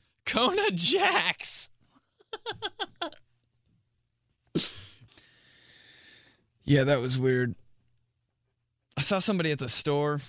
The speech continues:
Like, nice guy. Definitely nice. Which means I'm about to make fun of him. No, but definitely nice. You ever see somebody that, like, you see him and you're like, "Oh, that's that guy, but I'm not gonna,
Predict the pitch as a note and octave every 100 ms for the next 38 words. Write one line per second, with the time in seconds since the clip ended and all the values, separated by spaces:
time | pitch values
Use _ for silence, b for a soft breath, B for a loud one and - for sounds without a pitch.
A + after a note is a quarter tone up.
0 | B B B B B B B _ _ D3+
1 | D3 D#3 D#3 E3 - C3 C3+ C#3 C#3 C3+
2 | - - - - - - - C3+ C#3 C#3
3 | C3+ B2+ B2 A#2+ A#2+ - - - b b
4 | b b b b b _ - B2+ B2+ B2+
5 | A#2+ A2+ A#2 A2+ G#2 A#2 A#2+ A2+ - G#2+
6 | A2 A2+ A2+ _ - _ A2+ C3+ C#3 C3
7 | B2+ D3+ D#3 F3+ D#3 C3 - _ _ _
8 | _ _ _ _ _ C#3+ D3+ D3+ C#3+ B2+
9 | E3+ A3 A#3 A3 G3+ G3+ F#3 F3+ D3 C3+
10 | C3 B2+ B2+ - - _ _ _ _ _
11 | _ _ _ - D3 C3+ - E3+ E3 D#3
12 | D3 C#3 C#3+ C#3+ C#3+ D3 B2+ B2+ C3 C3
13 | B2+ B2+ B2+ C3 G#2 F#2+